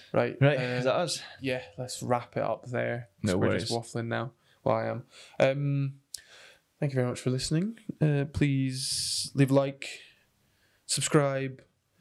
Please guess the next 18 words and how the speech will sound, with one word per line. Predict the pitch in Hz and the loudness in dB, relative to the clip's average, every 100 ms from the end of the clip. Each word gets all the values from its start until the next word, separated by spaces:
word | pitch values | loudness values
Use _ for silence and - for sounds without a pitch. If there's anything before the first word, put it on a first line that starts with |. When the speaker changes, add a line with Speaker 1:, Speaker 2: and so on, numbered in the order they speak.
| _ _ _ | _ _ _
Speaker 1:
comment | - 139 139 131 131 - | 2 2 4 0 -8 2
down | 151 151 147 | 2 4 0
below | 139 143 151 151 147 143 | 2 2 2 2 0 -2
Speaker 2:
Yeah. | 147 | 0
Speaker 1:
if | |
Speaker 2:
Who | 139 | 0
would | 117 | 0
Speaker 1:
you're | 143 143 | 0 0
Speaker 2:
you, | |
who | 143 | 0
would | 139 | 0
your | 135 | -2
Speaker 1:
on | |
Speaker 2:
six | - 143 - | -2 -4 -6
plus | - 120 - | -6 -6 -2
one | 113 107 | -2 -2
be? | 104 139 | -4 -4
Speaker 1:
YouTube. | 139 147 143 | -4 -2 -2